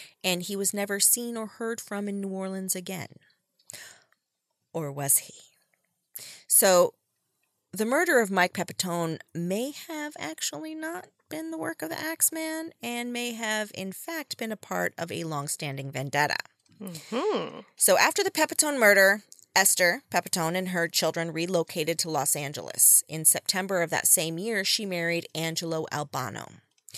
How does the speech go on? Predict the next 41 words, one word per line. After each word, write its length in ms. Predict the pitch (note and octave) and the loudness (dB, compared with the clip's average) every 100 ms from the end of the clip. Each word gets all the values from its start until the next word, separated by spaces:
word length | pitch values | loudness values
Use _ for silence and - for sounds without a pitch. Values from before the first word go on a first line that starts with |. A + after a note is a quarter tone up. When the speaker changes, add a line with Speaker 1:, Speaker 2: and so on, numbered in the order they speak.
| - - - | -18 -18 -10
Speaker 1:
The 80 | - | -4
couple 340 | F3 - F#3+ | -2 0 2
had 160 | F3 F#3 | 2 2
met 180 | D3+ | -2
previously 560 | - C4 B3 A#3+ - A3+ | -2 -4 0 4 4 2
in 80 | A#3 | -2
New 60 | A#3 | 0
Orleans. 580 | G3 E3+ E3 E3+ F3 | 2 2 2 2 2
Mister 240 | F3 - D#3+ | 2 2 2
Albano 460 | D#3 F#3+ A3 G3+ | 2 0 -2 0
had 180 | F#3+ E3+ - | 0 -2 -2
entered 280 | E3+ E3+ | -4 -2
into 240 | E3 E3+ E3+ | -4 -4 -4
a 60 | |
business 360 | D#3 G3 G3+ F#3 | -2 0 2 2
partnership 720 | - E3 - D#3 - D#3 - | 2 -2 0 -4 -2 -2 -2
with 180 | D#3+ D3+ - - - - | -2 -2 -6 -20 -20 -4
Joseph 680 | - E3+ E3+ F3+ E3+ - - | 4 4 6 4 2 -2 -8
Doc 360 | E3 A#2+ A2+ - D3+ | -2 0 0 -4 -6
Mumphrey, 580 | D3 C3+ - - - - _ _ _ _ | -4 -4 -4 -4 -8 -10 _ _ _ _
a 60 | D#3 | -8
pharmacist 720 | - D#3+ D#3 - D#3+ - - _ _ _ _ - | -2 0 4 4 4 0 -4 _ _ _ _ -4
and 180 | F#4 E4 | -2 -2
criminal 440 | - D3 D3 D3 D#3 _ - | -2 -2 -2 -4 -6 _ -20
from 220 | - A3+ A#3 | -10 -8 -4
New 80 | |
Orleans. 560 | B3+ F#3 E2+ - - - _ _ _ _ _ _ _ - - | -4 -4 -4 0 2 0 _ _ _ _ _ _ _ -10 -2
Mumphrey 460 | F#3+ F#3+ - B3+ | 2 2 2 2
had 100 | A3+ | 2
used 200 | F3+ E3+ | 2 6
several 320 | - E3+ A#3 - | 6 6 4 4
aliases 600 | G3+ F#3 F3 - F3 E3+ | 4 4 4 4 4 2
and 140 | E3 E3 | -2 0
was 180 | D#3+ | -2
rumored 460 | F#3 C#4 E4 G#3 F#3+ | -2 -6 -4 -4 -4
to 140 | - | -4
have 100 | F#3 | -4
belonged 340 | F3+ F3 D#3+ - | -2 -4 -4 -4
to 100 | G3 | -6
a 60 | |
gang 540 | F#3+ A3+ A3 G3 F3 | -4 -2 0 2 0